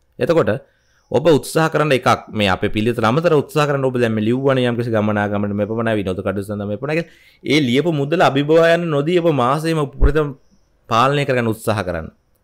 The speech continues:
පුළුවන් නම් රුපියල් පන්සියයක් හයසියක් හරි අඩු කරගන්න, දාහක් හරි අඩු කරගන්න ඒ වියදම උපරිම උත්සාහ කරන්න. අන්න ඒ තුළ ඉතු-, ඉතුරු වෙන මුදල අර ඉතිරි කිරීමක් සඳහා දාගෙන අතන ලියද්දිත්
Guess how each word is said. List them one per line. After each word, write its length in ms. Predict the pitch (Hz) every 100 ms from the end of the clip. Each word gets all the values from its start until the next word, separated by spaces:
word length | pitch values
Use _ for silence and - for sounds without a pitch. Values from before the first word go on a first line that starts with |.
| _ 117
පුළුවන් 280 | 127 165
නම් 120 | 156 120
රුපියල් 240 | 117 135
පන්සියයක් 440 | 131 131 151 139
හයසියක් 320 | 156 143 143 147
හරි 120 | 135
අඩු 160 | 104 135
කරගන්න, 360 | 143 113 101
දාහක් 320 | 101 117 147 143
හරි 120 | 123
අඩු 120 | 123
කරගන්න 460 | 151 127 104 98 98
ඒ 200 | 95 107
වියදම 340 | 104 101 98 98 95 _ _
උපරිම 380 | 123 - 156 139
උත්සාහ 380 | 123 - 117 92
කරන්න. 240 | 87 85 - _ _ _
අන්න 200 | - 147 139 107 - _ _
ඒ 160 | 127 170
තුළ 200 | 170 151
ඉතු-, 260 | 135 -
ඉතුරු 300 | - 123 185 180
වෙන 180 | 151
මුදල 280 | 120 107 104 104 - _
අර 140 | 104
ඉතිරි 320 | 117 113 180 175
කිරීමක් 340 | 170 160 143
සඳහා 320 | - 135 139
දාගෙන 320 | 113 107 104
අතන 160 | 95 160
ලියද්දිත් 480 | 123 131 165 156